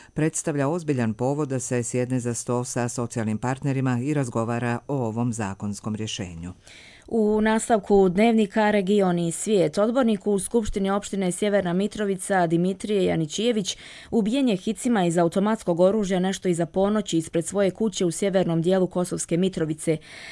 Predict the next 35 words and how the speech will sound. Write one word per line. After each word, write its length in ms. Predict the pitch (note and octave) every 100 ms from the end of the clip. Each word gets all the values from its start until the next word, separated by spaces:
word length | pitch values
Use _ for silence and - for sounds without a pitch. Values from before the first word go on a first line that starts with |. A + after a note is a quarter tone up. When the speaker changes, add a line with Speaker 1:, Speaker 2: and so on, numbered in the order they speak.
| -
Speaker 2:
Janićijević 640 | A3 A3 - D4 C4+ -
je 60 | G#3+
na 260 | G3+ G3
prethodnim 520 | F#3+ G#3 - A3+ F#3
lokalnim 360 | F#3 G#3+ G#3 F3
izborima 440 | F#3+ G#3 A3+ F#3
bio 220 | D#3+ A3+ A3
kandidat 500 | F#3 E3+ G3 G3+ F#3+
na 80 |
listi 320 | E3+ G3+ - E3+
Samostalne 600 | A3+ G3+ F3 F3 E3 E3
liberalne 460 | F#3 F3+ D#3+ D#3
stranke 440 | D3+ G#3 G#3 A3 F#3+
za 140 | F#3+
gradonačelnika 800 | F#3 F3+ F3+ F#3+ F#3+ G#3 F#3 E3+
opštine 420 | - F3+ - F#3 F3+
Sjeverna 360 | - D#3 D#3+
Mitrovica. 580 | F3 G3+ - - - D3 - - - - -
Kancelarija 500 | G#3+ G3+ A#3 C#4 C4+
za 80 | G#3
Kosovo 320 | A#3+ B3 A#3+
i 40 | G3+
Metohiju 460 | F#3 G#3+ A#3+ G3+
pozvala 460 | F#3 A3 G3+ G3+ F#3
je 80 | F3
eulex 520 | A3+ G#3+ D#3+ D#3 -
i 40 | E3+
predstavnike 580 | F3 F#3 G3 G3 F3+
međunarodne 580 | E3+ D#3+ E3 F#3 G3 E3
zajednice 520 | D#3 G3+ G#3 G#3 G3+
da 100 | F3+
hitno 340 | F3 B3+ B3 E3+
istraže 500 | F3 - G3 F3 F3+
ovo 240 | - E3 E3+
ubistvo. 460 | D#3+ D#3+ - -